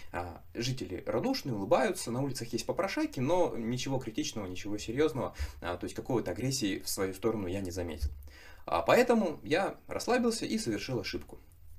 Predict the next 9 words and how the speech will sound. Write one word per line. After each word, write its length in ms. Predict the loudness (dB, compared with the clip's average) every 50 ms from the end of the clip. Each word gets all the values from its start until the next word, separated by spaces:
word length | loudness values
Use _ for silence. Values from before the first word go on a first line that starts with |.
| -10 -10 -8 -8
Вышел 400 | -2 0 0 0 0 -2 -6 -8
вечером 480 | 0 0 0 2 4 2 2 2 0 -2
погулять 520 | -4 -2 2 4 4 4 4 2 -2 -8 -12 -12 -8
буквально 360 | -4 2 4 4 4 4 2
вот 180 | 0 -2 0 4
по 60 | 4
улице 500 | 6 6 4 2 0 -2 -2 -2 -2 -2 -4
вдоль 440 | -6 -8 0 4 4 4 4 4 -2 -6 -8
отеля. 360 | -8 -6 -6 -6 -4 -4 -6